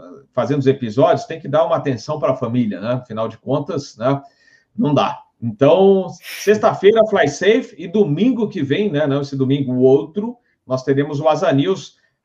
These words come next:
cafezinho de aeroporto na segunda, e aí a gente vai ver o que vai fazer. Aliás, tô devendo um A-, um Asa Airports. Aliás, meu amigo Ricardo Gessi tá aqui, o Ricardo Gessi, já vou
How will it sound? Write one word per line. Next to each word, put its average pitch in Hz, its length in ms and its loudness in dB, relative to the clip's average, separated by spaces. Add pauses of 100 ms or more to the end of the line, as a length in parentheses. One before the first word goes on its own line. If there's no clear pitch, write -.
cafezinho 156 440 0
de 160 80 0
aeroporto 147 420 0
na 143 80 -2
segunda, 143 420 -6
e 147 60 0
aí 147 60 -2
a 160 40 -4
gente 151 160 -8
vai 135 160 -2
ver 131 120 2
o 139 60 0
que - 60 -8
vai 131 120 0
fazer. 107 440 -2
Aliás, 147 280 -2
tô 190 80 -6
devendo 160 340 -4
um 151 80 0
A-, 151 220 -2
um 127 260 -2
Asa 160 280 2
Airports. 135 760 2 (320)
Aliás, 127 340 0
meu 135 140 0
amigo 131 240 -2
Ricardo 123 480 -2
Gessi 123 320 -4
tá 104 100 -6
aqui, 165 240 -12
o 107 220 -4
Ricardo 113 400 -6
Gessi, 127 420 -2
já 110 140 -6
vou 120 260 -4